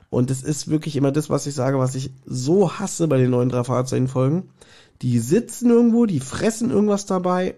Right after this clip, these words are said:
und die erzählen alles nach. Das hat ja die Kefi gestern gemacht. Die hat erzählt, „Na ja, und dann ist das und das passiert und dann war ich da und da und dann hat Misses Kirk das und das gemacht.“ Und das ist für mich immer die faulste Lösung.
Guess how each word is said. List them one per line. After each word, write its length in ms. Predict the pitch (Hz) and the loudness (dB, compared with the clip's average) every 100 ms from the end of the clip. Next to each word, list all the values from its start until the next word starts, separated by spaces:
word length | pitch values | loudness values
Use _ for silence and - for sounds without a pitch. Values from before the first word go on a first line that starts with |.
| - | -2
und 200 | 147 143 | -2 -2
die 100 | - | -8
erzählen 720 | 123 - - 175 175 175 - _ | -8 -10 -2 2 2 2 -4 _
alles 480 | 135 143 143 - - _ | 0 2 2 0 -10 _
nach. 520 | 113 110 110 101 - - - - - | -2 0 0 -2 -10 -20 -20 -20 -14
Das 140 | 135 | -4
hat 120 | 143 | 0
ja 60 | 160 | 0
die 140 | 147 | 0
Kefi 400 | 131 147 151 160 | 0 0 0 0
gestern 320 | 139 127 131 120 | 0 2 0 0
gemacht. 420 | 113 98 - _ _ - _ | 0 -2 -6 _ _ -20 _
Die 60 | 104 | -4
hat 80 | |
erzählt, 400 | 117 - 135 135 131 - - - | -4 0 0 0 -2 -18 -20 0
„Na 140 | 311 | 4
ja, 140 | 269 170 | 6 6
und 160 | 127 | 4
dann 180 | 120 113 | 2 0
ist 200 | 107 - | -2 -6
das 180 | 101 107 | -8 -8
und 140 | - - | -8 -8
das 120 | - | -6
passiert 480 | 156 180 - 262 - | -4 -4 0 0 2
und 80 | 135 | 2
dann 140 | 110 | 2
war 120 | 101 | 0
ich 100 | 104 | -4
da 120 | - 98 | -6 -6
und 220 | 95 90 | -6 -4
da 260 | 113 156 214 | -2 0 0
und 160 | 165 | 2
dann 120 | 120 113 | 2 0
hat 200 | 113 - _ | -4 -12 _
Misses 320 | 127 117 - - | -2 0 -4 -4
Kirk 260 | 113 104 | -2 -2
das 220 | - 120 - | -4 -8 -8
und 100 | - | -10
das 160 | - - | -8 0
gemacht.“ 380 | 156 196 - - - - - | 2 2 -2 -12 -20 -20 -8
Und 140 | - 143 | -4 -2
das 100 | 143 | -4
ist 180 | 160 - | -6 -2
für 100 | 156 | -2
mich 200 | 160 131 | -2 -2
immer 160 | 135 | 0
die 120 | 135 131 | 0 -2
faulste 760 | - - - 302 294 - 254 | -6 -6 2 4 4 0 2
Lösung. 520 | 214 190 180 147 208 | 4 4 4 2 0